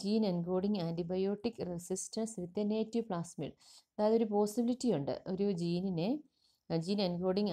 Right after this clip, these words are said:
antibiotic resistance-ിനെ native plasmid-ുമായിട്ട്, ആ, native plasmid of, ആ, Salmonella, ആ, typhimurium എന്ന് പറയുന്ന nat-, native plasmid-ുമായിട്ട് ലിങ്ക് ചെയ്യാനുള്ള ഒരു പോസിബിലിറ്റി കണ്ടെത്തിയപ്പോഴാണ് എന്ത് സംഭവിച്ചത്? നമുക്ക് ഫസ്റ്റ്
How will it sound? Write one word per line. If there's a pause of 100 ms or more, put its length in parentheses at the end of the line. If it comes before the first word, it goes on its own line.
antibiotic
resistance-ിനെ (120)
native
plasmid-ുമായിട്ട്, (680)
ആ, (200)
native
plasmid
of, (260)
ആ, (220)
Salmonella, (560)
ആ, (340)
typhimurium
എന്ന്
പറയുന്ന (100)
nat-, (120)
native
plasmid-ുമായിട്ട് (680)
ലിങ്ക് (100)
ചെയ്യാനുള്ള
ഒരു
പോസിബിലിറ്റി (100)
കണ്ടെത്തിയപ്പോഴാണ് (140)
എന്ത്
സംഭവിച്ചത്?
നമുക്ക്
ഫസ്റ്റ്